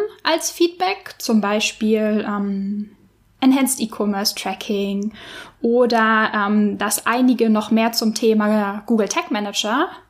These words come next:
ähm, hören wollten. Aber viele Wünsche gingen auch in die Richtung, „Mach doch mal was zum datengetriebenen Marketing.“ Also wie kann man, ähm, Tracking- oder Analytics-Daten ganz konkret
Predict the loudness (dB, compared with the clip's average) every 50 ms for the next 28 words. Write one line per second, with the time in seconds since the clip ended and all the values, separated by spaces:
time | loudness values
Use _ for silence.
0 | _ _ _ _ _ _ _ -2 0 2 2 2 2 2 2 4 4 4 2 2
1 | 0 -2 -2 -2 -2 -2 -2 -6 -14 _ -20 -20 -20 -20 -20 -10 _ -2 -2 -2
2 | -2 -2 0 0 2 2 0 2 2 2 2 2 2 0 2 2 2 2 2 2
3 | 4 4 4 2 2 2 0 0 0 2 0 2 2 2 0 0 -2 -2 -2 -4
4 | -2 0 2 4 4 2 2 -2 -6 -18 -20 -14 _ -2 -2 -2 0 -6 -8 -4
5 | -2 0 0 0 0 0 0 0 -2 -6 -8 -8 -4 0 2 2 4 4 4 4
6 | 4 4 2 2 0 -2 -6 _ -12 _ -4 -2 -2 -2 0 0 0 0 0 -4
7 | -4 -2 0 2 2 2 0 0 -2 -2 -2 -2 -4 -4 -8 -14 -14 -12 -12 -12
8 | -10 -6 -4 -4 -2 -2 -2 0 2 4 4 6 6 4 2 2 -2 -14 -20 -20
9 | -20 _ _ _ -6 -2 0 2 2 2 2 2 2 2 2 2 0 0 -2 -4
10 | -6 -4 -4 -4 -6 -6 -8 -6 -6 -6 -4 -4 -2 -2 0 0 0 -2 -2 0
11 | -2 0 0 0 -2 0 -2 -2 -2 -2 -4 -4 -4 -4 -2 0 2 2 2 2
12 | 2 2 2 2 2 0 -4 _ _ _ _ _ -2 2 4 4 4 4 2 -2
13 | -6 -2 -2 -2 -2 -2 -6 -6 -2 0 2 4 2 2 0 -2 -8 -8 -8